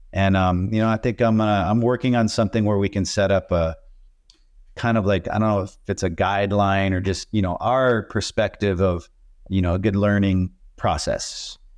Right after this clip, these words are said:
you know, kind of what size board to start with, maybe do this three times, you know, put this foil on, at least size-wise, and then from there, jump to a smaller board. Like when I jumped from a hundred and thirty liter to a hundred liter,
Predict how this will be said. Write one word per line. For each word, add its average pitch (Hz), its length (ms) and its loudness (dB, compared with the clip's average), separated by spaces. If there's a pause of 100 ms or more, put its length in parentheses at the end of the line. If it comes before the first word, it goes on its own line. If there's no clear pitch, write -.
(380)
you 92 80 -2
know, 82 160 0
kind 98 200 -2
of 95 80 -2
what 104 180 0
size 107 280 0
board 104 280 0
to 98 60 -2
start 98 340 -2
with, 98 280 2
maybe 92 220 2
do 90 160 0
this 107 200 0
three 113 200 -2
times, 104 680 0 (500)
you - 100 -2
know, 90 100 -2
put - 160 -4
this 107 180 0
foil 110 320 2
on, 104 300 4
at 98 120 2
least 98 200 -2
size-wise, 98 1040 0 (460)
and 90 180 0
then 92 240 2
from 98 180 -2
there, 101 240 2
jump 95 280 -2
to 107 100 -2
a 95 60 0
smaller 98 400 2
board. 110 500 2
Like 101 240 0
when 113 100 0
I 117 120 2
jumped 110 300 0
from 101 180 0
a 92 40 0
hundred 104 280 0
and 92 120 -4
thirty 104 280 0
liter 92 420 -2 (500)
to 107 220 0
a 92 40 2
hundred 117 380 0
liter, 95 460 0